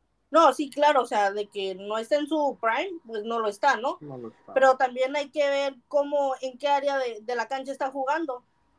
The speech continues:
Speaker 1: Si
Speaker 2: Sí.
Speaker 1: ella se va por, con el balón sola por banda, nadie la va a alcanzar. Pero sí hay jugadas donde había para más y,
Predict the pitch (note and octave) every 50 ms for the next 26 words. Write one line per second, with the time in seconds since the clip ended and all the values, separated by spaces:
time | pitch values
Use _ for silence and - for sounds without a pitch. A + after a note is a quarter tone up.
0 | _ _ _ _ _ _ _ _ _ _ _ _ _ _ _ - D4 C#4 C#4 C#4+
1 | E4+ F#4 G#4 G#4+ G#4 D4+ D#4 F#4+ - - G4 A4+ F#4 E4 D#4 - D#4 D4+ D4 C#4+
2 | C#4 C4+ C4 C4 C4+ C#4+ D#4 E4 G4 F4 F4+ F4 F4 E4 D4+ C#4+ C4+ C4 C4 C4+
3 | C#4+ D#4+ F4 E4+ G4+ G4+ G#4 G#4+ G#4 _ _ _ _ _ _ C4+ D4 E4 D#4+ D4+
4 | C#4 B3+ B3+ C4+ C4 - A#3 A#3 A#3+ A#3+ G#3+ F#3+ _ _ _ _ _ _ _ _
5 | _ _ _ - - C#4+ C#4+ C#4 C#4 C4+ C4+ - D#4 D#4 D#4+ D#4 D#4 D#4 D#4 -
6 | D#4+ D#4 D4+ C#4+ C#4+ C#4+ C#4+ C#4+ C#4+ C#4 C4+ B3 B3 A#3+ A#3 A3 A3+ A3+ A3+ A3+
7 | G#3+ G#3+ C#4+ D4 D4 D4 D4 C#4 C4 B3 B3+ C4+ D4+ E4+ G4 G#4 - _ _ B3+
8 | B3 A#3+ A#3 A#3 A3+ G#3